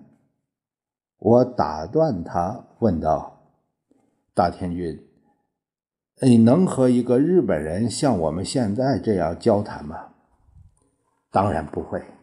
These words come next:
他毫不犹豫地说，“不管什么时候我开口和西方人说话，我首先要把脑子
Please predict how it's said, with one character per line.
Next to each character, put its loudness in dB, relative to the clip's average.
他 -4
毫 0
不 0
犹 -2
豫 2
地 -6
说 -16
，“不 2
管 -2
什 -8
么 0
时 -2
候 0
我 0
开 -2
口 -4
和 -6
西 0
方 0
人 -4
说 -4
话， 0
我 -2
首 -6
先 0
要 2
把 0
脑 -6
子 0